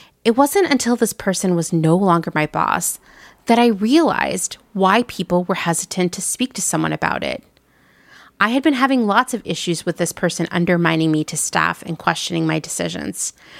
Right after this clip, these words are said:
I had tried to rise above it and make Michelle Obama proud, but one day they went too far.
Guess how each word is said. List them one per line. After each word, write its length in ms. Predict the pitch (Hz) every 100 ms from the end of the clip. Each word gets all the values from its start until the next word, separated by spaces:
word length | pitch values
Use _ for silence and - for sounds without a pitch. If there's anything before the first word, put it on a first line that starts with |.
| - - -
I 80 | 196
had 240 | 240 -
tried 460 | - - 240 269 254
to 140 | 226
rise 320 | 208 214 233
above 300 | 214 190 220
it 180 | 202 -
and 180 | 180 180
make 300 | 190 196 -
Michelle 440 | 190 - 185 180
Obama 340 | 175 170 165 160
proud, 440 | - 277 214 180 - - - _
but 120 | 214
one 320 | 190 196 233 254
day 520 | 269 349 208 240 240 _ -
they 120 | 247
went 400 | 240 190 208 -
too 380 | - - 175 170
far. 560 | - - 170 67 -